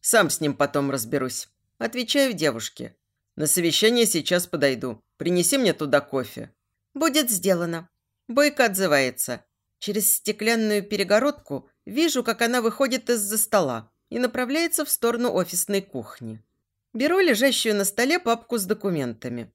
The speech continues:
Благо, все успел подготовить заранее. Направляюсь в переговорную, где меня ожидают вице-президенты.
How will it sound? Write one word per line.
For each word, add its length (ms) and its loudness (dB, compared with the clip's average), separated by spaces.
Благо, 420 2
все 240 2
успел 360 2
подготовить 580 0
заранее. 640 -2
Направляюсь 800 0
в 100 -18
переговорную, 920 2
где 260 0
меня 360 2
ожидают 500 2
вице-президенты. 1200 -4